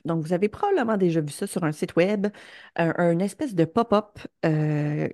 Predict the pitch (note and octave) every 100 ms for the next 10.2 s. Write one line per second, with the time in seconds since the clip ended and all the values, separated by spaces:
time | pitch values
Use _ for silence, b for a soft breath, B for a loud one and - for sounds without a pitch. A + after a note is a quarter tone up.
0 | - - E3+ D3+ E3 C#4+ E4 A#4 F#4 F#3+
1 | - A3 - A3+ A#3+ B3 D#4 F#3+ G3+ G3+
2 | B3 B3 - G#3+ A3 A3 G#3+ D#3 D3 D3+
3 | B B B B _ _ G#3+ F3 - F#3+
4 | F3+ E3+ E3 D3+ - F3+ E3+ E3 - E3+
5 | F3 - E3+ D3+ G3 - E3 E3+ D#3+ D#3
6 | D#3+ E3 D#3 D3+ - D3+ - D3+ D#3 F3+
7 | F#3 F#3 F#3 F#3+ B B B B - F3
8 | E3 D#3+ F3+ F3+ F3 E3+ D#3+ F3 D#3+ D#3+
9 | D#3 - E3+ A#3 B3 - - B3+ B3 B3
10 | B3 B3+